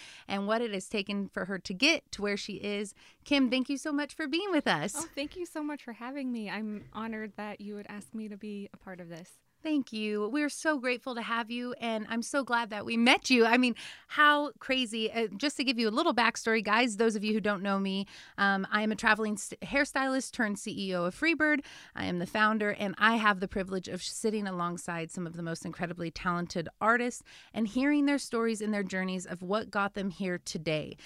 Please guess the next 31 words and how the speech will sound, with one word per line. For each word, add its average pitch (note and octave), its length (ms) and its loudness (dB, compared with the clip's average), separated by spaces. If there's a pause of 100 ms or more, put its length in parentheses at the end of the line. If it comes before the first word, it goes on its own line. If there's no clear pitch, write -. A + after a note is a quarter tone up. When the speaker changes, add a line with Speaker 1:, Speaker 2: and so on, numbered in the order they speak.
(200)
Speaker 1:
So, C#4+ 160 2
Kim, F4 280 2
if D4 180 0
you E4+ 180 6 (120)
don't E4 100 2
mind, A#3 420 4 (120)
what A#3+ 360 2
in C#4+ 120 4
the A#3+ 100 4
world? A3 460 2
How G4+ 320 0
long D#4+ 240 2
have A#3 240 -2
you B3+ 220 2
been A#3 200 2
behind G#3+ 380 0
the A3+ 60 -2
chair B3 280 -2
now? - 300 -6 (120)
Speaker 2:
Oh, A#3+ 200 -8
wow. G#3 480 -8
Um, G3+ 500 -6
I B3+ 500 -6 (220)
graduated A3 560 -6
from G#3 140 -10
hairdressing G3+ 580 -10
school - 140 -20 (320)
in F#3+ 240 -6
two G#3+ 160 -10
thousand G#3 380 -10
six. - 320 -16